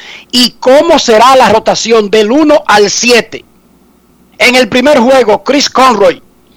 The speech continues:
estará en el plato. Tom Hallion, quien es el jefe de crew, estará en primera base. Dan Bellino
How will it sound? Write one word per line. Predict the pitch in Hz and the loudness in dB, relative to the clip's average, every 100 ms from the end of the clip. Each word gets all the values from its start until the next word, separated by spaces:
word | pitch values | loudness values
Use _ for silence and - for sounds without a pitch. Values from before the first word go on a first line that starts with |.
| _ | _
estará | - - 202 226 | -8 -2 0 2
en | 254 | 2
el | 240 | -2
plato. | - 226 226 - 160 - | -2 0 0 -2 -10 -2
Tom | 269 240 | 0 0
Hallion, | 247 277 202 175 | 0 0 0 -2
quien | 190 185 | -2 -2
es | 214 | 0
el | 240 | 0
jefe | 190 233 233 | 0 0 0
de | 208 | -2
crew, | - 240 185 170 - - - - | -2 0 0 -2 -16 -20 -20 -8
estará | 170 - 220 | -4 0 0
en | 220 | 0
primera | 220 220 226 | 0 0 2
base. | 220 220 - 180 - _ _ _ _ _ _ _ - | 2 2 0 -6 -12 _ _ _ _ _ _ _ -4
Dan | 247 294 294 | 0 2 2
Bellino | 262 247 311 285 208 156 | 2 2 2 2 0 -4